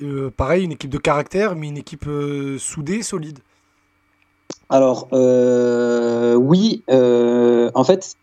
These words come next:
Speaker 2: vraiment, moi, ce qui m'a fait pencher envers, euh, le Panama, c'est d'avoir regardé le profil du coach, en fait. Euh,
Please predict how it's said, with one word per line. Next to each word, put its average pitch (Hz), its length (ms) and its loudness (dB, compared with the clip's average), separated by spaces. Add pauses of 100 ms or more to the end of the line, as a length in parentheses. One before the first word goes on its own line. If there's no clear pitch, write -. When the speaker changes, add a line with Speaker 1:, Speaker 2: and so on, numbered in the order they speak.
(220)
Speaker 2:
vraiment, 165 640 2 (400)
moi, 147 220 2
ce 175 80 -4
qui 143 140 0
m'a 127 320 4
fait 120 400 2 (160)
pencher 170 320 4
envers, 147 260 0
euh, 131 180 4
le 123 280 0
Panama, 151 400 4
c'est 123 460 2
d'avoir 120 320 2
regardé 160 300 4
le 180 60 -2
profil 165 320 -6
du 139 100 -4
coach, 147 220 2
en 113 80 -4
fait. 117 240 -6 (100)
Euh, 117 320 -4